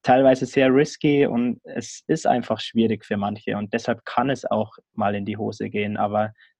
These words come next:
wenn wir es nicht probieren, dann können die schönsten Momente gar nicht erst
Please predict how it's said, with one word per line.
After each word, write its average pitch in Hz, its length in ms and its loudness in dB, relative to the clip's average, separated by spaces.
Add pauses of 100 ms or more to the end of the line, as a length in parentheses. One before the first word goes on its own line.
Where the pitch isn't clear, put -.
wenn 117 160 0
wir 120 60 4
es 113 100 -6
nicht 127 240 -4
probieren, 117 420 2
dann 110 120 0
können 110 200 -4
die 107 80 -2
schönsten 110 400 -6
Momente 104 400 -2
gar 104 180 0
nicht 107 180 -6
erst - 400 -8